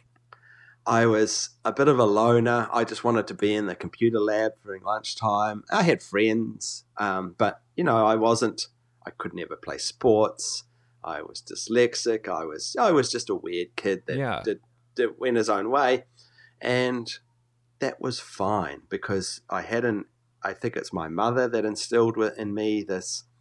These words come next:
Speaker 1: this inner confidence that as long as I was myself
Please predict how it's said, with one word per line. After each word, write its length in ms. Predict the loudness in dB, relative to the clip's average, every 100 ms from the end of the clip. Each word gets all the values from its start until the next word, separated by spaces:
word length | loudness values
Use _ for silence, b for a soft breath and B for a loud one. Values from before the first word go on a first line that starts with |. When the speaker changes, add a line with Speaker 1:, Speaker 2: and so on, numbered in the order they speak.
| b b b b
Speaker 1:
this 220 | -8 -8 -6
inner 200 | -4 -4
confidence 1000 | -4 0 2 2 2 -2 -4 -6 -12 -12 _ _ _
that 380 | -10 -4 -2 -4 -8
as 140 | -6
long 200 | -2 0
as 140 | -2 0
I 160 | 0
was 240 | 2 -2 -4
myself 800 | -8 -8 -2 2 2 -2 -12